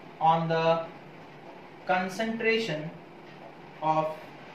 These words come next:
hydronium ion, that is H three O plus ion, okay, present in an aqueous solution,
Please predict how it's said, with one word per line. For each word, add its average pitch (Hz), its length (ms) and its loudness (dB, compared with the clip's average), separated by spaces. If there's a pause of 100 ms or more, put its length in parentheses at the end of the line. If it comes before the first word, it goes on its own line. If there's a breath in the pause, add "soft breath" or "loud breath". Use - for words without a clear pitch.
(720)
hydronium 208 760 2
ion, 165 220 2
that 185 140 2
is 185 160 -2
H 190 260 0
three 208 280 -2
O 196 100 2
plus 202 460 2 (1500)
ion, 147 400 0 (340)
okay, 202 340 -6 (560)
present 214 280 4
in 226 80 2
an 214 100 4
aqueous 190 320 -2
solution, 165 500 -2